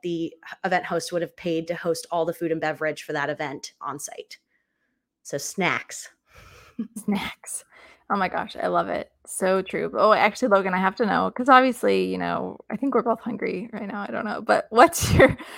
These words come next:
Speaker 2: I do need to know, what's your preferred virtual event snack?
Speaker 1: Oh, I really am digging these. I love just, like, a good cheese platter, and I'm not making cheese platters for myself during events, but the, like, I call them adult Lunchables.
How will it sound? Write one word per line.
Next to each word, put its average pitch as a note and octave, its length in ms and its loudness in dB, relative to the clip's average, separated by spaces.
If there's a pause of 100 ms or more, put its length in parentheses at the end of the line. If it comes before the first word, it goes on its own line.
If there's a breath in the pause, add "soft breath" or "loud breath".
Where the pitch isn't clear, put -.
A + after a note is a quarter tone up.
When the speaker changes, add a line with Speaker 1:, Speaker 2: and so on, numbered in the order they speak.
(140 loud breath)
Speaker 2:
I A3 80 6
do B3+ 160 4
need B3+ 120 4
to G#3+ 100 2
know, F3+ 140 2
what's F#3 180 2
your G#3 140 4
preferred G3+ 340 2
virtual F#3 280 0
event D#3+ 240 0 (280)
snack? - 480 -8 (760 soft breath)
Speaker 1:
Oh, G#3 320 4
I E3+ 80 2
really A3+ 460 8
am A3 120 2
digging G3+ 400 2
these. F#3+ 280 0
I - 120 -2
love F#3+ 280 2 (220)
just, G#3+ 180 -6
like, A3 140 2
a A3 80 0
good F#3+ 260 2
cheese F3 260 -6
platter, A3 600 2
and F3 140 -6
I'm F3 80 -4
not F3+ 180 0
making F3 300 -4
cheese F3+ 180 -8
platters G3 380 0
for G#3 80 -8
myself G3 400 -2
during G3+ 240 0
events, G#3 380 -4
but - 320 0
the, E3+ 240 -2
like, D#3+ 240 -2
I D3 80 -2
call E3+ 180 -2
them E3+ 100 -2
adult D3+ 320 -2
Lunchables. D#3 640 -4